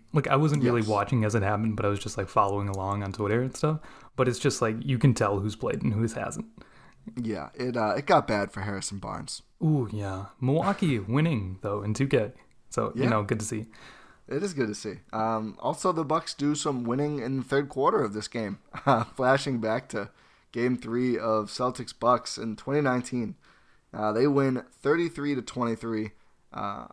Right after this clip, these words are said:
Speaker 2: the third quarter. Just a solid, I mean, the defense was helpful. The Bucks continue to score buckets, uh, in
Speaker 1: Forty,
Speaker 2: droves in third
Speaker 1: forty thirty-one.
Speaker 2: quarters. What was that?
Speaker 1: Forty thirty-one Bucks.
Speaker 2: Forty thirty-one Bucks?
Speaker 1: Yes.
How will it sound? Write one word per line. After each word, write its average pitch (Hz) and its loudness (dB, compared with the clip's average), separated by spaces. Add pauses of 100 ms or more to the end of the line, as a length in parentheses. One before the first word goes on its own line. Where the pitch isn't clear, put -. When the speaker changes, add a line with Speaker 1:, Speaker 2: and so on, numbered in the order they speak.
Speaker 2:
the 120 -10
third 127 -2
quarter. 113 0 (640)
Just - -6
a 131 -8 (160)
solid, 147 0
I 147 2
mean, 139 2
the 127 -2
defense 147 -2
was 135 -4
helpful. 139 2
The 127 0
Bucks 120 0
continue 127 -4
to 120 0
score 117 -2
buckets, 107 -4 (400)
uh, 98 -4
in 123 -2
Speaker 1:
Forty, 120 -2
Speaker 2:
droves 131 6
in 131 4
third 135 6
Speaker 1:
forty 131 6
thirty-one. 110 0
Speaker 2:
quarters. 104 -2 (1200)
What 120 -2
was 139 0
that? 160 -6 (140)
Speaker 1:
Forty 135 4
thirty-one 113 -4
Bucks. - -10 (1160)
Speaker 2:
Forty 156 4
thirty-one 98 -6
Bucks? 151 -10
Speaker 1:
Yes. - -6